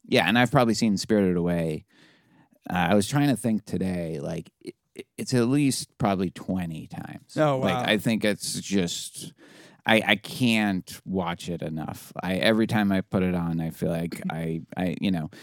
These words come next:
Speaker 1: there's certain things that are burned into my brain, but then there's just these new things that, that you learn.
Speaker 2: Yeah.
Speaker 1: And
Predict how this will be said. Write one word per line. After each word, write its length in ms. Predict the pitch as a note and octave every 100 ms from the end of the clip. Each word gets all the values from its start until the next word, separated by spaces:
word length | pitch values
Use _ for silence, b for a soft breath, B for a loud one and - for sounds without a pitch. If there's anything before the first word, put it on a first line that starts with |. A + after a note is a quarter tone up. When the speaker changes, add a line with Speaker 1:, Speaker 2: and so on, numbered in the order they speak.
| B -
Speaker 1:
there's 160 | G#2
certain 280 | - E3+ E3
things 260 | D3+ D3 B2+
that 120 | A#2+
are 80 | A2
burned 440 | F#2 A2 A#2+ A#2+
into 240 | A#2 A#2 A2+
my 180 | A2 G#2
brain, 520 | F#2 B2 C3 B2 A#2
but 140 | G#2
then 180 | G#2+ G#2
there's 260 | G#2+ A2 G#2+
just 220 | C3 -
these 260 | E3 D3+ D3+
new 240 | F3+ G3+
things 520 | C#3+ G2 F2+ F2 -
that, 280 | - G2 F#2+
that 260 | - F#2+ F#2
you 180 | F#2 F2
learn. 540 | E2 D#2 D#2+ E2 E2 -
Speaker 2:
Yeah. 220 | F#2 F2+
Speaker 1:
And 480 | F2 F2 E2+ E2 D#2